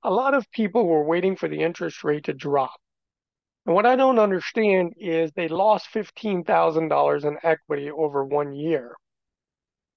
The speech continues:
Um, you might save yourself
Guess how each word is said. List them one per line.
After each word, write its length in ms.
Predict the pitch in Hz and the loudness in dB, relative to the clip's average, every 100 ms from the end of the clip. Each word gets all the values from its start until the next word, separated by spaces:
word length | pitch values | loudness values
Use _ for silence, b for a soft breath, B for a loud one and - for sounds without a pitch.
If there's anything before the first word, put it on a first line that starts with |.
| - | -4
Um, 500 | 151 147 147 151 165 _ _ _ _ _ | -2 0 -4 -8 -14 _ _ _ _ _
you 240 | 170 196 | -2 0
might 380 | 196 214 277 - | 2 0 0 -12
save 400 | - 208 196 196 | -4 2 2 2
yourself 600 | 196 170 - 165 180 | 0 0 0 4 4